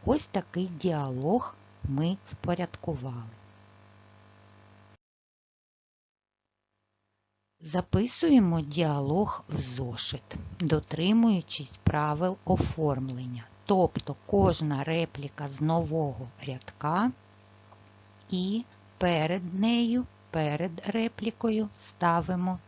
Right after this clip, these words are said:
тире. Запишіть діалог, назва "У кафетерії". І починаємо складати діалог. "Доброго дня!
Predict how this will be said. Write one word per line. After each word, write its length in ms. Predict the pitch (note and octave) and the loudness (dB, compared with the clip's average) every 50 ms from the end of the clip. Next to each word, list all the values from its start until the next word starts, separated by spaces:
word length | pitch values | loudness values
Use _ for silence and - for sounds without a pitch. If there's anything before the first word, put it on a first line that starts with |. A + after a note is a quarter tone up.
| - - | -12 -8
тире. 400 | E3+ E3 D#3 D3+ C#3+ C3 A#2+ G2+ - - - - - - - - - - - - - - - - - - - - | -6 -4 -4 -6 -6 -8 -12 -16 -18 -20 -20 -20 -20 -20 -20 -20 -20 -20 -20 -20 -20 -20 -20 -20 -20 -16 -10 -6
Запишіть 800 | E3+ C#3+ E3+ F3 - - G3 F3 - - - E3+ D#3 D3 - - | -2 0 0 2 2 2 0 0 -2 -6 -6 -8 -8 -10 -10 -10
діалог, 1000 | F#3 D3 C#3 F3+ G3 F#3 E3+ D3+ C#3+ C3+ B2+ B2+ C3+ D3 F3+ A3+ B3 - - - - - - - - - | -10 -6 0 2 4 4 4 4 2 0 -2 -2 -2 0 0 0 0 0 -4 -10 -12 -18 -20 -12 -6 -2
назва 840 | E3 E3 D#3+ D#3+ D3+ C#3+ C#3 C#3 C3+ C#3 D#3+ D3+ E3+ F#3+ A3+ B3 B3+ - - - - - | 0 0 2 2 0 0 -2 -4 -6 -6 -4 0 0 0 0 0 -4 -6 -14 -20 -12 -6
"У 220 | - G3+ G#3+ G#3 G3 - | -2 -2 -2 -2 -2 -4
кафетерії". 1300 | - E3+ E3+ D#3+ - - D#3 D#3 - - - - D3 C#3+ C3+ C3+ C3+ D#3 D#3+ E3+ E3+ F#3 G#3+ B3 C4 B3+ - - - _ - - - - - - - - - - - - - - - - - - - - - - - _ _ - - - - - - - - - - - - - - - - - - - - - - - | -4 -4 -4 -4 -6 -6 -8 -8 -10 -10 -8 -8 -6 -6 -6 -6 -6 -6 -6 -4 -2 2 4 4 4 4 0 -6 -20 _ -20 -20 -20 -20 -20 -20 -20 -20 -20 -20 -20 -20 -20 -20 -20 -20 -20 -20 -20 -20 -20 -20 -20 _ _ -20 -20 -20 -20 -20 -20 -20 -20 -20 -20 -20 -20 -20 -20 -20 -20 -20 -20 -20 -20 -20 -8 -2
І 160 | G#3 A#3 D#4 | 0 0 6
починаємо 880 | - - - - - - E3+ D#3 D#3 D#3+ E3+ F#3+ G#3+ A3+ A3 G3 D#3 B2+ | 8 10 10 10 8 4 -2 -2 0 0 0 2 2 2 2 2 2 0
складати 800 | B2 - - - D3 C#3+ C#3+ C#3 C3 C#3+ D3+ F3 F3 - F#3+ E3+ D#3 | -2 -4 -8 -6 -6 -4 -4 -4 -2 -2 -2 -2 -4 -4 -6 -8 -8
діалог. 800 | C#3 C3 C3+ D3 D3+ D3+ D3+ C3+ B2+ B2+ B2+ B2+ B2 - - - - - - - - - - - - - - | -6 -4 -2 -2 -2 -2 -2 -4 -6 -6 -8 -8 -10 -12 -14 -16 -16 -16 -16 -18 -20 -20 -20 -20 -20 -14 -12
"Доброго 760 | D#3 - - D3 D3+ F3+ B3 C4 C4+ - E4 D4+ C4 C#4+ C4+ | -8 -2 2 4 6 6 8 8 8 8 8 8 6 4 2
дня! 500 | F3+ C#3+ D#3 D3 C#3+ C#3 C3+ C3 B2+ | 0 0 0 0 2 2 0 0 -4